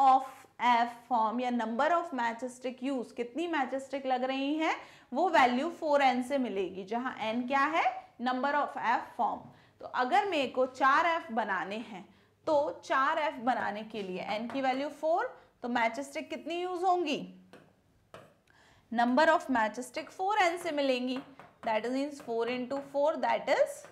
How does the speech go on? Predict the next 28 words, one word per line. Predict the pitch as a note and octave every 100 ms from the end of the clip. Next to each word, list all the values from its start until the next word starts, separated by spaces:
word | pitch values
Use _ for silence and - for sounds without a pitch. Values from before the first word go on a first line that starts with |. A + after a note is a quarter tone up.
| -
sixteen | - A3+ A3+ - - D4+ F4+ F#4
match | C4 G#3+ G3+ G#3
sticks | - A3 - G#3+
use | G3 G3
होंगी। | A3 G#3 A3 D#4+ G4+ - - -
अगर | B3 B3 B3+
मुझे | A#3 G#3+ A3+
क्या | A#3 A#3+
करना | C4+ C#4 D4 D4+
है, | E4+ F#4 E4 C4 - _ _ -
चार | - C4+ C#4 D#4 E4+ D#4+
यहाँ | B3 B3 A3
पे | C4 - A3+
एन | A#3+
की | B3+
वैल्यू | C4 G#3+ A3
अगर | G#3+ G#3+ C#4+ C#4
फ़ोर | A3 A3+
चाहिए, | A3 G3+ G3+ D4+
फ़ोर | - C#4 B3+
एफ | A3 G3 F#3+
बनाने | F3+ E3+ -
हैं। | - - - _
देखें | G#3 G#3+ - F4 G4
सही | D4+ B3+ C#4
है | D4+ C#4+
कि | D4
नहीं, | D4 D4+